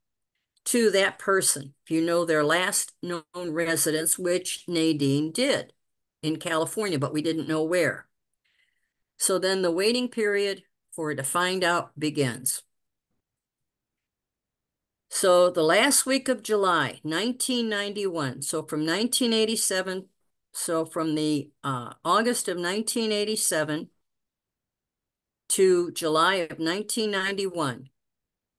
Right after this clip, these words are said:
Nadine received the letter from the Salvation Army, and we had an address and a phone number.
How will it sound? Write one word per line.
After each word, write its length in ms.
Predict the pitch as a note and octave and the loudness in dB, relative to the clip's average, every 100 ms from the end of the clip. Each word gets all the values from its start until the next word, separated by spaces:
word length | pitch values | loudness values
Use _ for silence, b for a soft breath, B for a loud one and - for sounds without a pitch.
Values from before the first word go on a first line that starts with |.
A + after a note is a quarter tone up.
| _ _ _ _ _ _ _ _ _ - | _ _ _ _ _ _ _ _ _ -4
Nadine 560 | E3+ F3 F#3+ G#3+ A3 | 0 0 2 2 2
received 480 | G3+ E3+ - A3 A#3 | 0 0 0 -2 0
the 80 | A3+ | 0
letter 260 | G3 F#3 F#3 | 2 0 -2
from 180 | E3 | -6
the 80 | E3+ | -6
Salvation 720 | D3+ E3+ F3 F3 E3+ - E3+ | -4 -2 -4 -4 -6 -6 -4
Army, 480 | C#3+ C#3 C#3+ D3 D3 _ _ _ - | -4 -2 -4 -6 -10 _ _ _ -8
and 520 | D3+ D3+ D3+ D3+ D3 _ _ _ | -4 -2 -2 -2 -4 _ _ _
we 200 | D3+ D3+ | -6 -6
had 440 | D3 F3 E3+ E3+ - _ _ _ - | -4 -4 -4 -6 -12 _ _ _ -6
an 120 | C3+ | -6
address 640 | A#2+ B2+ D3 D#3 D#3+ - - _ | -4 -6 -4 -2 -2 -6 -8 _
and 360 | C3 C#3 C#3+ C3 C3+ | -6 -4 -4 -6 -6
a 180 | C#3 | -6
phone 460 | C#3+ - C3+ C3+ A#2+ | -6 -6 -4 -4 -4
number. 380 | G#2 E2+ - | -8 -14 -20